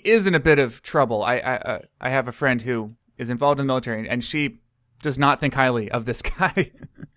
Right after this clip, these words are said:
for some of the things he said. Uh, but I don't think they didn't base Zero Dark Thirty itself on, on the, on his book, to my understanding.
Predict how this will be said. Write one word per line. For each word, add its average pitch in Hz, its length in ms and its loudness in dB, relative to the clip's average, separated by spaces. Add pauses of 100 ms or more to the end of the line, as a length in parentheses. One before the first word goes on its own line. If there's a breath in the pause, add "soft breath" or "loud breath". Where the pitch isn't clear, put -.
(500 loud breath)
for 143 380 2
some 147 180 -2
of 139 60 0
the 127 60 -2
things 151 260 -2
he 135 100 -4
said. 107 340 -6 (760)
Uh, 117 140 2
but 131 240 4
I 143 80 2
don't 202 180 2
think 185 200 -2
they 175 100 2
didn't 170 280 2
base 143 260 4
Zero 143 180 4
Dark 120 160 0
Thirty 123 200 0
itself 110 520 -4 (360)
on, 117 520 0 (420)
on 120 120 0
the, 107 100 -4 (100)
on 120 140 0
his 117 180 -4
book, - 240 -6
to 127 80 -10
my 110 100 -2
understanding. 110 520 -10